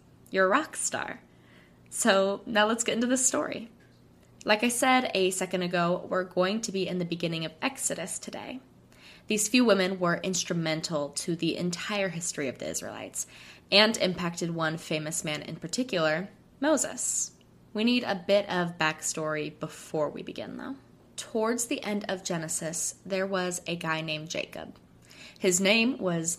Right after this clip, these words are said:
eventually changed to Israel, and yes, that is where the name Israelites comes from. He had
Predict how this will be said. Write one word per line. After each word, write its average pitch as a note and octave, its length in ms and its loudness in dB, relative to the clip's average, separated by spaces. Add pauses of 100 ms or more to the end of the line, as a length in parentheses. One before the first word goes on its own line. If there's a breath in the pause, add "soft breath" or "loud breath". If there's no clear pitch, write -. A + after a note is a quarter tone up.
eventually E3+ 420 0
changed E3+ 400 -2
to - 120 -6
Israel, D#4 380 4 (300)
and F3+ 180 0
yes, E3 240 -2
that E3 240 0
is D#3 220 -2
where E3+ 220 2
the F#3 200 -2
name E3 280 -2
Israelites D3+ 460 -4
comes D#3 300 -10
from. G#3 320 -2 (720 loud breath)
He G#3+ 160 0
had F3+ 540 2